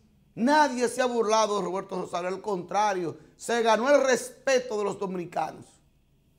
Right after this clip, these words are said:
porque nos defendió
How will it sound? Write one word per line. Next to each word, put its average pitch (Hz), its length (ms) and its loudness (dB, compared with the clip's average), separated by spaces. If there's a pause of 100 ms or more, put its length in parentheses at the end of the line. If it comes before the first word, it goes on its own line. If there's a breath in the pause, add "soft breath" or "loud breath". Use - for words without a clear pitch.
(920)
porque 233 300 -2
nos 226 200 -4
defendió 226 960 0